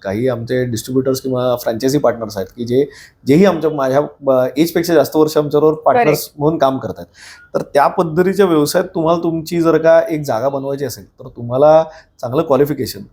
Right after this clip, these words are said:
Speaker 1: आणि चांगलं वर्क एथिक असणं खूप आवश्यक होतं.
Speaker 2: हम्म.
Speaker 1: तर ते बिल्ड करायची यंत्रणा ही कुठेतरी कुटुंबाने पहिल्यांदा केली आणि त्या पद्धतीचं एक, अ, ग्रोलिंग एन्व्हायर्नमेंटमधनं तुम्हाला काढल्यानंतर मग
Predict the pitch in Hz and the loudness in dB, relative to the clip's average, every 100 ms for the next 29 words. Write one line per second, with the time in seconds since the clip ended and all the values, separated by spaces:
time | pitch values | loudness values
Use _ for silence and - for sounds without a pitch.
0 | - 110 127 135 127 147 143 147 147 151 | -12 -8 -8 -6 -2 2 2 2 -2 -2
1 | 135 151 160 170 156 117 - - 226 196 | -2 -2 -8 2 2 2 -4 -8 -8 -8
2 | 196 _ - - - 185 170 165 202 - | -14 _ -10 -10 0 2 4 4 2 2
3 | 160 165 160 190 190 160 160 170 180 165 | 2 2 -2 -2 0 0 0 0 2 -2
4 | 165 156 165 165 156 151 151 147 139 135 | -2 0 0 -2 -4 -2 0 0 0 -2
5 | 139 143 160 117 - _ 107 120 135 135 | -4 -2 0 0 -6 _ -10 -6 -4 0
6 | 139 147 139 151 139 - 151 151 147 139 | 0 0 0 2 2 4 4 4 2 -2
7 | 135 143 127 123 - - _ 143 147 160 | 0 0 2 0 -4 -20 _ 0 2 2
8 | 151 143 147 151 151 151 147 151 156 135 | 2 2 2 2 0 0 0 0 2 0
9 | 127 156 147 143 170 175 | 2 0 -2 -2 -2 0